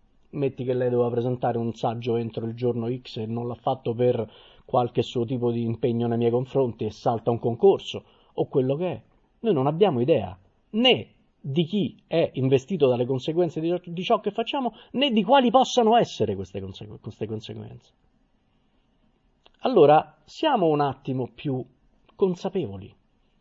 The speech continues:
del fatto che il mondo è molto più complesso e tante cose non le sappiamo. Poi le racconti, dici: "Ah, ma io non lo sapevo." Eh, mo dici adesso?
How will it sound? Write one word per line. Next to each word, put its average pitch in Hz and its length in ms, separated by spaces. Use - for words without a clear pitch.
del 151 140
fatto 160 260
che 139 100
il 139 80
mondo 151 300
è 170 40
molto 143 540
più 120 180
complesso 117 640
e 113 100
tante 247 320
cose 240 280
non 254 200
le 247 80
sappiamo. 220 640
Poi 220 140
le 180 120
racconti, 233 400
dici: 185 100
"Ah, 247 60
ma 226 120
io 254 80
non 143 100
lo 123 60
sapevo." 135 380
Eh, 165 220
mo 131 140
dici 135 160
adesso? 147 360